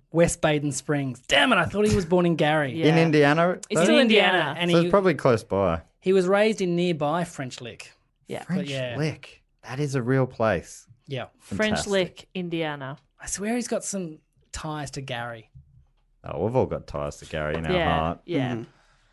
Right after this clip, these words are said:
Speaker 2: That's my true home. My spiritual home is
Speaker 3: Yeah.
Speaker 2: Gary, Indiana.
Speaker 3: Yeah.
Speaker 2: Physically, Melbourne, Australia.
Speaker 3: <laughs>
Speaker 4: Okay. Uh,
Speaker 3: Thank
Speaker 4: so thanks to Mister Smith there. Appreciate
Speaker 3: Thank you,
Speaker 4: that.
Speaker 3: Mister Smith.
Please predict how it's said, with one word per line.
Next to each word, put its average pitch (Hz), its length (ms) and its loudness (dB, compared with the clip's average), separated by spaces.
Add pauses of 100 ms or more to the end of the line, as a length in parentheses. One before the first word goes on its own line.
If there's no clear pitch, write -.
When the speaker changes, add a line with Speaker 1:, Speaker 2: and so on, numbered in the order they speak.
(160)
Speaker 2:
That's 269 200 0
my 208 160 2
true 175 340 -2
home. 131 420 -8
My 285 140 -2
spiritual 262 540 -6
home 147 280 -8
is - 100 -10
Speaker 3:
Yeah. 87 60 -4
Speaker 2:
Gary, 135 340 -6
Indiana. 85 460 -14 (360)
Speaker 3:
Yeah. - 140 -16 (380)
Speaker 2:
Physically, 175 760 -4 (640)
Melbourne, 180 480 0
Australia. 156 1300 0
Speaker 3:
<laughs> - 100 -4
Speaker 4:
Okay. - 340 -2 (840)
Uh, 202 220 6
Speaker 3:
Thank - 180 -10 (140)
Speaker 4:
so - 180 2
thanks 233 220 2
to - 60 -4
Mister 196 200 -2
Smith 240 320 -2
there. - 140 -2
Appreciate 180 300 -4
Speaker 3:
Thank 175 120 2
you, 180 40 0
Speaker 4:
that. 214 220 2
Speaker 3:
Mister - 100 -14
Smith. - 460 -14